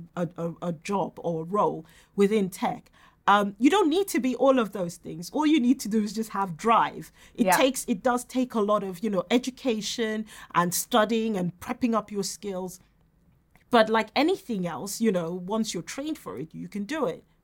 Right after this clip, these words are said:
Speaker 1: you know? So this is the misconception that a lot of people from disadvantaged backgrounds have. And if we, um, who are already, you know, in the industry or doing what we do can quell that,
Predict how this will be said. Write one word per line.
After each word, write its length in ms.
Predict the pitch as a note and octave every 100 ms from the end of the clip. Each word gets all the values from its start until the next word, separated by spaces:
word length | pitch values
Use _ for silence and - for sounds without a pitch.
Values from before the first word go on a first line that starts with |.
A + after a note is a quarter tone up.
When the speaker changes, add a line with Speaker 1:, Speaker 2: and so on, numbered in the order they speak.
| -
Speaker 1:
you 100 | E3
know? 240 | C#3 D#3+ A3 - -
So 260 | - B3+ A3+
this 240 | G#3+ -
is 220 | D#4+ B3+
the 140 | - A#3
misconception 1040 | A3 - A#3 G#3 - G3+ - - G#3 F3+
that 180 | F3 D#3+
a 60 | -
lot 220 | F3+ F#3
of 100 | E3+
people 260 | - F#3 E3+
from 200 | F3+ F3
disadvantaged 720 | F3 F3+ F3 F3 E3+ F3 E3
backgrounds 560 | - - - - - -
have. 320 | - - E3+ _ - - _
And 380 | F3+ E3+ E3+ E3 -
if 140 | -
we, 600 | F3+ G3+ B3 A3 F3 D#3+ _ -
um, 300 | F3 D#3+ E3+
who 160 | - G#3
are 100 | F3
already, 680 | - A3+ A3 G3 F3+ F3+ E3 _ _ -
you 120 | G3+
know, 140 | D#3 -
in 160 | A#3+
the 80 | C4
industry 480 | B3+ A3+ - A#3 G#3+
or 100 | E3+
doing 320 | F#3 F#3 G3
what 140 | F3+
we 140 | - G3
do 420 | E3 F#3+ E3+ E3+ - _ _
can 240 | G#3+ F3
quell 520 | - - B3 A3+ G#3
that, 300 | F#3+ F3+ E3+